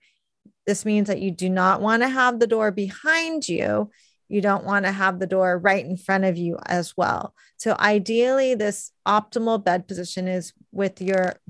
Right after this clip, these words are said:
bed diagonal or, like, kitty corner from the door. And if you can't do this because you cannot move your bed,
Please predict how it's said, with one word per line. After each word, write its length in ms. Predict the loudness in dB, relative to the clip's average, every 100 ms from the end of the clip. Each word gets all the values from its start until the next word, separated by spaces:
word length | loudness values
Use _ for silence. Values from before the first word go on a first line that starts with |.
| 0
bed 300 | 2 2 2
diagonal 1000 | 0 2 4 4 4 2 -2 -2 -4 -10 _ -2
or, 200 | 2 2
like, 300 | 0 -4 -6
kitty 260 | -4 -2
corner 640 | -4 -2 0 2 0 -2 -6 _ _ _ _ _ 0
from 320 | 2 2 0
the 100 | -2
door. 460 | 0 2 2 -2 -8 _ _ _ _ _ _
And 460 | 0 2 4 0 -4 -2
if 200 | -2 0
you 180 | -4 -4 -10
can't 580 | -2 2 2 2 -6 -6
do 200 | 0 0
this 560 | 2 2 0 -2 -8 -14 _ -8
because 280 | -4 -4
you 60 | -4
cannot 440 | 0 2 4 2
move 260 | 0 -2 0
your 160 | -2 2
bed, 460 | 2 2 0 -6